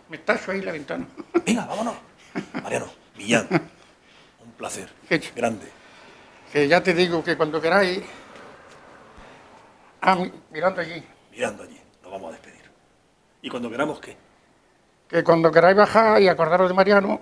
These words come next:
Speaker 1: pues aquí estoy.
Speaker 2: Nos acordamos siempre.
Speaker 1: Tenéis la, vuestra casa entera a, a, a vuestra disposición.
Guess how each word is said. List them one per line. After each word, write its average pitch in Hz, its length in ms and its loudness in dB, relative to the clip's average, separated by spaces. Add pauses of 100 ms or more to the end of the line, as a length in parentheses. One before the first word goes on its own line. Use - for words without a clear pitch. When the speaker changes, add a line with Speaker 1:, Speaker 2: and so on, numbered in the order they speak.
(140)
Speaker 1:
pues 151 120 -2
aquí 175 80 -8
estoy. 175 280 0 (640)
Speaker 2:
Nos - 80 -20
acordamos 104 360 -12
siempre. - 180 2
Speaker 1:
Tenéis 202 200 6
la, - 180 2 (200)
vuestra 180 260 6
casa 226 460 6 (640)
entera 214 480 4
a, 196 100 2 (220)
a, - 180 4
a - 60 4
vuestra 220 280 6
disposición. 185 520 2